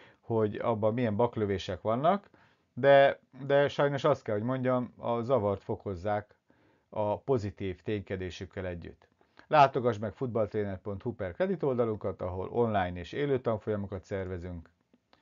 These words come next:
Illetve a, nem sokára rakunk föl, mindjárt meg is mondom, mm, folyamatmodellezett labdarúgó képzésből online oktatóanyagot, amelyre erről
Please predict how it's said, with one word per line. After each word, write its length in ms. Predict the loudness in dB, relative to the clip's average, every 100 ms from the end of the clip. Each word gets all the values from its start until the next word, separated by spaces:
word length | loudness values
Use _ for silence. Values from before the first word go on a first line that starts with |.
| _ _ _ _ _ _ _ _ _ _ _ _ 8
Illetve 640 | 12 12 12 12 8 8 6 -4 -20 -10
a, 460 | -2 0 2 2 0 -4 -16 -20 _ -20 _
nem 200 | -6 -6
sokára 320 | -4 -4 -2
rakunk 320 | -2 -4 -6
föl, 320 | -6 -4 -4 -6 _ _ _ _ _ _ _ _ _ _ _ _ _ _ _ -8
mindjárt 300 | -2 2 4
meg 120 | 4
is 140 | 0 -2
mondom, 360 | -2 0 -2
mm, 580 | -2 -4 -6 -6 -6 -6
folyamatmodellezett 760 | 4 8 8 6 2 0 0 0
labdarúgó 420 | 0 2 0 -2
képzésből 640 | -2 -2 0 0 -2 -4 -2
online 400 | 0 0 -2 -4
oktatóanyagot, 800 | -6 -6 -4 0 0 0 -2 -6 _ -20 -20 -20 _ -4
amelyre 480 | -2 0 2 0
erről 340 | 0 2 4